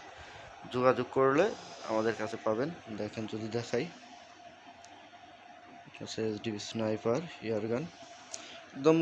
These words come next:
নতুন। এই যে দেখেন, এই যে প্যাকেট গানের,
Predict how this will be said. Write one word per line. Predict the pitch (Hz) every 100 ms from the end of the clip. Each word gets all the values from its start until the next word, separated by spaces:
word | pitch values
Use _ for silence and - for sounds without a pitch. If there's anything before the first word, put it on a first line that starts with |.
| 170
নতুন। | 165 - 107 104
এই | 139
যে | 135 131
দেখেন, | - 165 151 - - - 135 - -
এই | 127 117
যে | 113 - - - - - - - - - - 117 -
প্যাকেট | 123 120 107 120
গানের, | 117 147